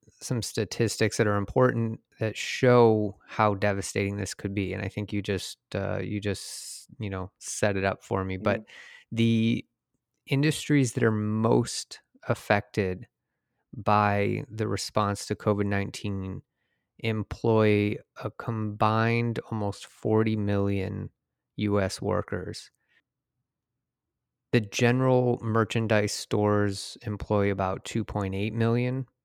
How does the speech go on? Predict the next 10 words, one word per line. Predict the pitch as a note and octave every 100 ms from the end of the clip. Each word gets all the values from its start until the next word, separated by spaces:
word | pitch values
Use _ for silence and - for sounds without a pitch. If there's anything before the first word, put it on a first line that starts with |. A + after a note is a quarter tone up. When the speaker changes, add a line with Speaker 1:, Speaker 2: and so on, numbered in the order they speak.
| _ _ _ _ _
Speaker 1:
Personal | - A2+ - A2+ G2
and | F#2+
laundry | G2+ G#2+ G#2+ G2+
services | A2 G#2 G2+ G#2+ G#2 G2+ G2
employ | G#2 G2+ - G2+
about | G2 G2 -
two | - A2
point | - A#2 -
six | - A2+ -
million. | A2 G#2+ G#2 G2+ G2+ G2+